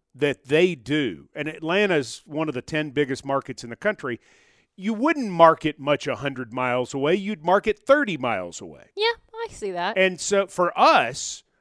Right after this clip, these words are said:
Speaker 1: especially when we started with the size of Nashville, we had to market more regionally.
Speaker 2: Yeah.
Speaker 1: So we spent a lot of time in Chattanooga,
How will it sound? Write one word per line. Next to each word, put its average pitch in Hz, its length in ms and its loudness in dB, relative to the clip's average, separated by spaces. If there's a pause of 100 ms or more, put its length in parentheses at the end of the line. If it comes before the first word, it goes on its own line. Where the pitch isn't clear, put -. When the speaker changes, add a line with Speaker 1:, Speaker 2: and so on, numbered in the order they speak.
Speaker 1:
especially 226 640 0
when 160 240 -6
we 143 120 -4
started 165 640 2
with 147 180 -6
the 143 100 -4
size 208 640 2
of 123 180 -4
Nashville, 113 800 -8 (440)
we 208 280 0
had 196 180 2
to 180 80 -2
market 160 440 2
more 139 260 -4
regionally. 165 580 -6 (240)
Speaker 2:
Yeah. 208 200 2 (300)
Speaker 1:
So 180 200 2
we 170 240 -2
spent 175 460 -2
a 131 120 0
lot 156 380 6
of 160 120 2
time 98 380 -8
in 98 100 -18
Chattanooga, 127 720 -4